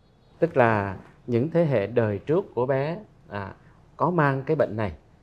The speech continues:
thì qua cái di truyền, à, qua gen, bệnh có thể xuất hiện ở thế hệ con cháu. À. Tuy nhiên cái tỷ lệ mà trẻ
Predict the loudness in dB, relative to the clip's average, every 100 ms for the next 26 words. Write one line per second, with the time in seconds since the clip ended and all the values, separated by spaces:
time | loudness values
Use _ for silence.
0 | -20 _ -6 -4 -2 -2 -2 -2 -2 -2
1 | 4 4 4 0 -10 -18 _ -12 -10 -10
2 | -14 0 2 4 4 4 -2 -16 _ _
3 | _ _ -6 2 2 2 -4 -4 -6 -4
4 | -2 -2 -4 -8 -6 -8 -6 -8 -6 -4
5 | -4 -4 -6 -8 -18 _ _ _ -16 -16
6 | _ _ _ _ _ _ _ _ -2 0
7 | 0 0 2 2 2 2 -2 -6 -4 -4
8 | -2 -2 -2